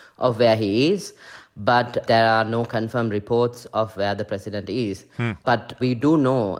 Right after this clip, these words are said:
Speaker 1: today morning his brother, uh, and the president, they tried to flee the country, and they were stopped at the immigration by the, by the officers who refused to process their documents.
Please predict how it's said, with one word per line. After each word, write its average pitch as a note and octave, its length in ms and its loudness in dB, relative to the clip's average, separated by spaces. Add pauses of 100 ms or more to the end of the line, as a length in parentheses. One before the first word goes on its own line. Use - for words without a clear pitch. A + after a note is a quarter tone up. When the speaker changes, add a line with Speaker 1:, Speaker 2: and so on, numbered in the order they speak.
(100)
Speaker 1:
today A#2 240 -4
morning C3 580 0 (320)
his A#2+ 160 -4
brother, A#2+ 920 4
uh, G#2+ 560 -2
and C3+ 420 -2
the B2+ 80 0
president, A#2 540 -6
they A2 120 0
tried G#2+ 280 -4
to A2+ 80 -6
flee C3 240 -6
the B2+ 100 -2
country, A2+ 600 -4 (420)
and B2 440 0 (100)
they A#2 240 2
were A2+ 460 4
stopped - 400 -2
at A#2+ 180 -2
the A#2 80 -2
immigration A2+ 720 -2
by A2 220 2
the, G#2+ 480 -4
by A2 100 0
the G2+ 100 -2
officers A#2+ 440 -2
who A#2+ 100 -2
refused B2+ 480 -2
to G#2+ 320 -4 (380)
process A#2+ 400 2
their G#2+ 140 2
documents. G2+ 560 -2